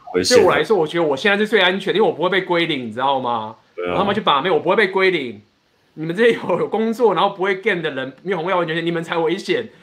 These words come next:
Speaker 2: 干，你知道说归零，我小孩的时候你就爆炸。我现在完全是不，某种程度不败之地。那我还可以，因为我又不是，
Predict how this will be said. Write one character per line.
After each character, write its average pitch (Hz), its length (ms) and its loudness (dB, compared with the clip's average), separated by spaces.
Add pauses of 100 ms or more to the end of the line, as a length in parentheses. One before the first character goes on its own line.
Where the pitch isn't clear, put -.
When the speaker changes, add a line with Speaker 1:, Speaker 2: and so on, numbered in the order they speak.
(140)
Speaker 2:
干， 220 140 -2
你 180 40 0
知 202 60 2
道 - 0 -
说 226 120 4
归 226 200 4
零， 185 100 4
我 196 80 2
小 190 140 0
孩 156 60 4
的 170 40 2
时 202 40 -2
候 196 40 -2
你 170 40 -2
就 175 100 -4
爆 - 180 2
炸。 160 240 -2
我 143 140 -6
现 226 180 -2
在 214 80 -4
完 175 180 -4
全 160 120 -8
是 196 60 -10
不， 151 240 -20 (560)
某 156 200 -2
种 180 160 -6
程 139 80 -12
度 170 80 -6
不 143 120 -10
败 156 220 0
之 135 200 -14
地。 127 260 -14
那 175 80 -2
我 147 100 -2
还 131 100 -4
可 196 160 -2
以， 135 240 -4 (360)
因 214 120 0
为 233 60 6
我 180 80 4
又 208 60 4
不 190 100 -8
是， 202 340 -6